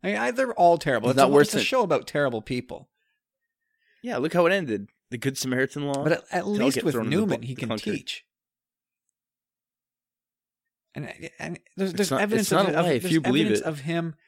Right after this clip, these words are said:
Speaker 1: successfully teaching people, reaching that goal,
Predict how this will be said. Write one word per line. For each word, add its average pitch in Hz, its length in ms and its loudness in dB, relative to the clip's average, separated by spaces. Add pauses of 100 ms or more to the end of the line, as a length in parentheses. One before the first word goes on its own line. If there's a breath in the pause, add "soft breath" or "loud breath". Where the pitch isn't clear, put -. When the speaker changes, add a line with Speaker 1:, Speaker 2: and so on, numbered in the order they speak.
(240)
Speaker 1:
successfully 147 760 -6
teaching 113 360 -8
people, - 420 -14 (560)
reaching 170 420 -6
that 113 200 -6
goal, 104 380 -6